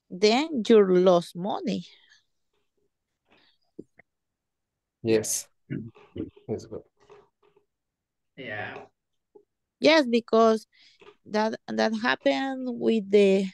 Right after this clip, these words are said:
Speaker 1: with the cell phone because they pass off trend and they, they are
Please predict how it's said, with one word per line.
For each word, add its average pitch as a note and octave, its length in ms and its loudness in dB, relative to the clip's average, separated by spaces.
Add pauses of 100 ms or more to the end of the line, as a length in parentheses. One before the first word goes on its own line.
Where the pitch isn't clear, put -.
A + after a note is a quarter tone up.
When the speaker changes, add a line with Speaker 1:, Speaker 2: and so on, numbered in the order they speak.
(100)
Speaker 1:
with G#3 240 0
the G3 120 2
cell D4+ 340 4
phone F#3+ 360 -10
because G#3+ 520 0 (380)
they G#3+ 360 4 (200)
pass A#3 520 0
off F#3+ 220 -10 (240)
trend D4+ 260 0 (580)
and G#3 300 2
they, G#3 400 6 (1300)
they A3+ 340 6
are G#3+ 540 2